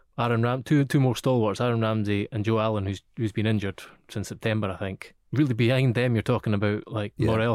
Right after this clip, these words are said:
Speaker 1: f-, who, who plays
Speaker 2: Joe
Speaker 1: League
Speaker 2: Morel.
Speaker 1: One for
Speaker 2: Yeah.
Speaker 1: Portsmouth. Like, they, they need them to be
Speaker 2: They've played Ethan
Speaker 1: fit.
Speaker 2: Ampadu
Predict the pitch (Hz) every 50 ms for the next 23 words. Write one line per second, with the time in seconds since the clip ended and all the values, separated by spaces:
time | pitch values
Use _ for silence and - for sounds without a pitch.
0 | - - - 120 113 113 120 123 117 110 - 131 117 101 98 104 113 113 90 110
1 | 123 127 117 104 - - 107 98 92 92 - 85 85 92 120 127 - - 123 110
2 | 104 87 - - - 101 95 - - 117 120 120 113 101 - _ - - - -
3 | - - - - - _ _ _ 330 135 110 113 120 117 117 123 127 113 110 113
4 | 113 107 101 - 120 95 107 101 98 95 87 - - - _ _ _ - 87 -
5 | - - 101 101 - - 98 95 - 104 98 101 104 98 - 107 95 95 98 95
6 | 92 92